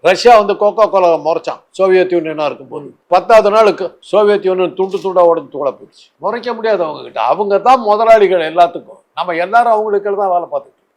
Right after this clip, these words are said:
இந்தியா வந்து மாஃபியா கையில இருக்கு. இத்தாலிக்காரர்கள் ஹெட் குவார்ட்டர்ஸ் வந்து இத்தாலி,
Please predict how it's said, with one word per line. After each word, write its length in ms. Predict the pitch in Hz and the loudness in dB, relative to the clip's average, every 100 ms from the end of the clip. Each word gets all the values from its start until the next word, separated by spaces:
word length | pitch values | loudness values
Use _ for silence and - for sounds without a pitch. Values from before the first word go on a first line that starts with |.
| _ | _
இந்தியா 360 | 127 196 240 | -12 0 4
வந்து 300 | 226 220 240 | 6 4 -2
மாஃபியா 320 | 233 240 247 226 | -4 -4 -4 -4
கையில 220 | 214 185 | -4 -4
இருக்கு. 320 | 147 - _ | -4 -8 _
இத்தாலிக்காரர்கள் 840 | 160 170 226 202 165 135 107 95 _ _ | -10 0 2 2 2 0 -4 -14 _ _
ஹெட் 200 | 175 185 | -12 -4
குவார்ட்டர்ஸ் 260 | 196 185 170 | -2 -2 -4
வந்து 220 | 190 180 | -10 -12
இத்தாலி, 380 | 170 170 - | -10 -10 -12